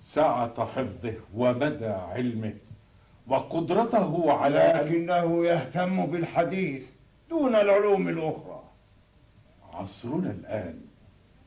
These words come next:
Speaker 1: يحتاج لعلماء الحديث.
Speaker 2: السلطان المؤيد له نظرة.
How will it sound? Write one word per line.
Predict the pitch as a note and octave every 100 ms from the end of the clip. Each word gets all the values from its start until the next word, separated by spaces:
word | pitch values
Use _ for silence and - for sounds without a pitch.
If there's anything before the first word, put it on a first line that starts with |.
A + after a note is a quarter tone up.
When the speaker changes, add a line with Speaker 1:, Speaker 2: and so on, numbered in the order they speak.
| -
Speaker 1:
يحتاج | - - - - A#2+ C#3+ D3+ A#2+
لعلماء | A#2+ G2 G#2 E2 G2+ G#2+ G#2+ D#3+ -
الحديث. | - - A2+ F#3+ - - - - - - - -
Speaker 2:
السلطان | - A2+ - D#3 C#3+ - - E3+ E3+ E3 E3+
المؤيد | F3 E3+ D#3 F3+ E3+ F3+ F3+ - - -
له | C3+ G#3+ E3+ A3+ A#3
نظرة. | C4 B3+ F3+ D3 -